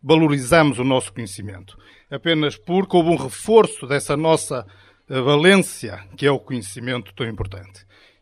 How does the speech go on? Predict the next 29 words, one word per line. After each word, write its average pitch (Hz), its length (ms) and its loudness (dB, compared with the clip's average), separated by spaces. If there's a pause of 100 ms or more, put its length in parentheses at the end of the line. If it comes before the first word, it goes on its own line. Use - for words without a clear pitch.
E 233 60 -2
é 214 60 6
isto 220 180 0
que - 60 -14
se - 80 -12
faz 180 200 6
aqui 175 280 0
nestes 165 360 -4
próximos 143 540 -4
dias, 202 460 -2 (380)
eh, 131 360 -4
com 156 160 0
os 139 80 0
gigantes 135 440 0
invisíveis. 113 640 -6 (680)
As 143 180 -6
crianças 175 840 0 (200)
e 156 100 0
os 131 200 -2
adultos 160 640 -4 (480)
agigantam-se. 143 880 0 (240)
Agigantam-se 170 880 2 (240)
porque - 160 0
absorvem 180 560 4
conhecimento. 110 920 -10 (400)
E, 165 80 -8
portanto, 175 560 -2 (340)
tornamo-nos 170 600 2
todos - 560 0